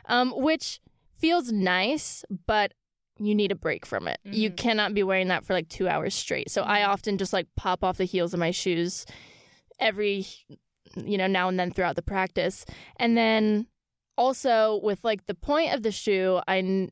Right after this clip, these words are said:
Speaker 1: noticed that, like, toeing around is a lot easier and nicer, but it hurts. <laughs> It, it, my, my toes are, like,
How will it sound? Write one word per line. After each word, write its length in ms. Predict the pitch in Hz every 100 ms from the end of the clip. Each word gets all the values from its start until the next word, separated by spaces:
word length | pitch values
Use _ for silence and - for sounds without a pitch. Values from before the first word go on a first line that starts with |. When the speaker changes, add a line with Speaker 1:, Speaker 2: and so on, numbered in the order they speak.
| -
Speaker 1:
noticed 440 | 202 196 202 196
that, 180 | 202 165 -
like, 180 | - -
toeing 300 | 220 190 180
around 320 | 170 185 220
is 80 | 202
a 40 |
lot 340 | 190 190 190 - _ _ _ _
easier 540 | 220 233 254 294 330 349 -
and 160 | 208 208
nicer, 500 | 185 208 294 302 320 - - - - -
but 760 | - 180 220 214 208 - - - _ _ _ _ _ _ _ _ _ _
it 100 | 233 233
hurts. 600 | - 285 - - - 330
<laughs> 40 | 247 - - - - - - 294 285 294 403 554 453 -
It, 240 | 320 -
it, 180 | 320 302 _ - - _ _
my, 460 | 254 294 294 285 -
my 220 | 254 254
toes 500 | 240 - 220 254 294 285
are, 520 | 214 214 220 226 220
like, 540 | 202 202 190 190 190